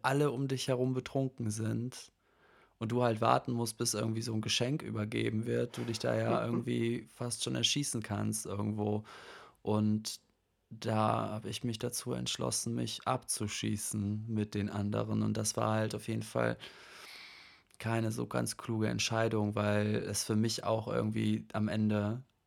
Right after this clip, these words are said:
Speaker 1: als ich genug Zeit hatte, darüber nachzudenken, mit transportiert hat, dass ich halt auch kein guter Trinker bin in allererster Linie. Ich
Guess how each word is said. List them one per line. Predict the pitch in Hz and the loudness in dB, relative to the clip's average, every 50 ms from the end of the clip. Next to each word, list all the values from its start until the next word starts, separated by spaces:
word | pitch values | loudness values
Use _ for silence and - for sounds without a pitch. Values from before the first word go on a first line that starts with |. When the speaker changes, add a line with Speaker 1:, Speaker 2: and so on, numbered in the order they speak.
| _ _ - | _ _ -4
Speaker 1:
als | - 107 104 - | -2 -2 0 0
ich | 107 104 - - _ - - | -2 -4 -6 -8 _ -12 -6
genug | - 107 107 107 110 - | 0 0 2 2 0 -2
Zeit | - - 110 107 107 - | -2 0 0 0 0 0
hatte, | 107 107 - - | -2 -2 -2 -2
darüber | 107 107 107 104 107 107 | 0 0 0 2 2 2
nachzudenken, | 104 104 107 107 - - - 113 - 104 101 101 104 107 - 107 104 104 107 107 - | 2 2 0 0 -2 -4 -4 -2 0 0 0 0 -2 -2 0 0 2 2 0 -2 -4
mit | 95 95 110 107 - | -4 -4 -4 -4 -2
transportiert | - 110 107 104 - 110 107 110 - - 110 107 - | 0 0 0 0 0 -2 -2 -2 2 2 2 2 2
hat, | 110 104 107 107 - | 2 0 0 0 0
dass | 104 101 95 - | -2 -2 -2 -2
ich | - 107 107 - | -4 -4 -4 0
halt | 110 107 110 107 | 0 0 0 0
auch | - - 104 104 104 - - - | -2 0 0 0 -2 -4 -8 -4
kein | - 107 113 113 113 | 0 2 2 2 2
guter | 110 113 110 - 113 107 107 | 0 0 0 0 -2 -2 -2
Trinker | - - 123 131 131 - 135 139 | -2 -2 -2 -2 0 0 0 0
bin | 135 131 139 147 | 2 0 0 0
in | 135 127 | 0 -2
allererster | 127 131 143 139 143 143 143 143 - - - 139 | -2 -2 0 0 2 2 2 2 2 2 0 0
Linie. | 131 135 135 139 147 151 156 143 131 | 2 2 0 0 0 -2 -2 -4 -4
Ich | 131 - - | -4 -6 -6